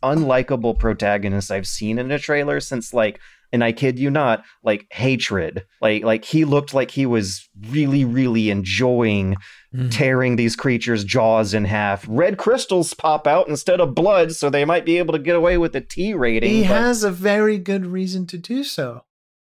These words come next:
Speaker 2: The chaos.
Speaker 3: He must destroy <laughs> chaos.
Speaker 2: The chaos is waiting for us. The
Speaker 3: Wait, no
Speaker 2: chaos.
Speaker 3: welcome party? I guess we'll just show ourselves in.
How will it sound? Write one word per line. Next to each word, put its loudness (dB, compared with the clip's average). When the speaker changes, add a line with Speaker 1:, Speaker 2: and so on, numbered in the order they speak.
Speaker 2:
The -6
chaos. -8
Speaker 3:
He 0
must 2
destroy -4
<laughs> -10
chaos. -4
Speaker 2:
The -12
chaos -2
is -12
waiting -4
for -12
us. -16
The -4
Speaker 3:
Wait, -2
no 2
Speaker 2:
chaos. 2
Speaker 3:
welcome 2
party? 0
I -2
guess 0
we'll 2
just 0
show 2
ourselves 0
in. -2